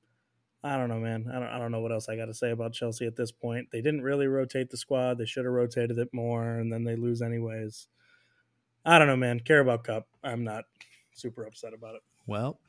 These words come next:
Speaker 2: you don't get to say shit anyway 'cause you're a loser, and we own you. So
Speaker 1: And we own you,
Speaker 2: when
Speaker 1: the
Speaker 2: we're
Speaker 1: word, the famous last words of Manchester City. "We own you."
Speaker 2: Hey,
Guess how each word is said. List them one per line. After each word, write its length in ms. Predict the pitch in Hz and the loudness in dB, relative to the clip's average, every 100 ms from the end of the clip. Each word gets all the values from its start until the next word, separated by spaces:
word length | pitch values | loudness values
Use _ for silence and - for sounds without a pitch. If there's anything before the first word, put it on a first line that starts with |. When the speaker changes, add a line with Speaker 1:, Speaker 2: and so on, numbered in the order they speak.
| - | -4
Speaker 2:
you 120 | 123 | 0
don't 160 | 135 127 | 0 0
get 140 | 131 | -4
to 80 | 127 | -4
say 260 | - 123 110 | -4 -2 0
shit 340 | - - 123 | -2 0 2
anyway 380 | 123 139 147 156 | 2 2 2 0
'cause 340 | 151 110 95 | 0 0 0
you're 280 | 98 110 135 | 0 4 6
a 60 | 147 | 6
loser, 560 | 113 110 113 110 107 - _ _ _ - - | 4 2 0 -2 -2 -10 _ _ _ -20 -14
and 200 | 107 98 | -6 -2
we 200 | 101 123 | 2 4
own 260 | 104 98 98 | 4 0 -2
you. 200 | 98 95 - _ _ - - - - _ _ | -2 -4 -10 _ _ -20 -20 -20 -20 _ _
So 420 | - 107 95 92 - _ _ - | -2 2 2 0 -6 _ _ -16
Speaker 1:
And 240 | - 117 120 | -10 -6 -2
we 160 | 151 | 0
own 240 | 147 143 147 | 0 -2 4
you, 60 | |
Speaker 2:
when 140 | 123 107 | 4 6
Speaker 1:
the 40 | |
Speaker 2:
we're 260 | 110 139 156 | 8 8 8
Speaker 1:
word, 320 | 143 147 143 - | 4 0 -4 -8
the 120 | 156 | -8
famous 400 | 120 165 170 156 | -2 0 0 0
last 240 | 151 143 - | 0 0 0
words 400 | 135 131 131 123 | 0 0 -2 -6
of 320 | - 120 117 | -4 -2 -2
Manchester 500 | 117 107 107 104 - | -4 -8 -8 -10 -12
City. 340 | - 95 - - - | -14 -16 -18 -20 -16
"We 200 | 117 110 | -12 -10
own 120 | 101 - | -12 -18
you." 80 | _ | _
Speaker 2:
Hey, 260 | 107 95 | -2 -2